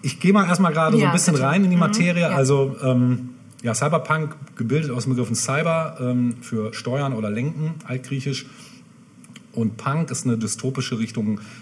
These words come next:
Speaker 1: der Science-Fiction-Literatur. Und in, die entstand ebenfalls in den achtzigern, genauso wie, äh, Steampunk.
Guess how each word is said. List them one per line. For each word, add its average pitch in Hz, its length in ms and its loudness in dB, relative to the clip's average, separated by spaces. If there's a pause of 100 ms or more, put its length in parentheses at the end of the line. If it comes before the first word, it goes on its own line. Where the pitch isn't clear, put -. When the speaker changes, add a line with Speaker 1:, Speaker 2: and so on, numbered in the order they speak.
Speaker 1:
der 107 100 -4
Science-Fiction-Literatur. 151 1300 -4 (600)
Und 117 260 2
in, 104 320 -2 (260)
die 110 80 -8
entstand 113 420 -4
ebenfalls 139 360 -2
in 131 60 -2
den 107 100 -6
achtzigern, 120 480 -4
genauso 113 360 -4
wie, 107 240 -4
äh, 92 220 -12
Steampunk. 180 560 -2